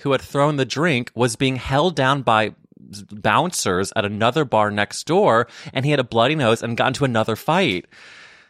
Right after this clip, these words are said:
I know this is not New York-centric. I know people are going through it in every city across the country, but y'all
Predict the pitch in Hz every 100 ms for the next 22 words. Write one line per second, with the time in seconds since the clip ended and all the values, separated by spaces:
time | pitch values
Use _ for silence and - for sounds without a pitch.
0 | _ _ _ _ _ - 131 160 190 190
1 | 160 135 123 117 110 - 110 92 - 107
2 | - 110 135 135 123 110 101 - 101 92
3 | 87 87 90 - 82 80 85 80 - -
4 | 85 - 92 87 - 90 87 82 92 92
5 | 85 80 - -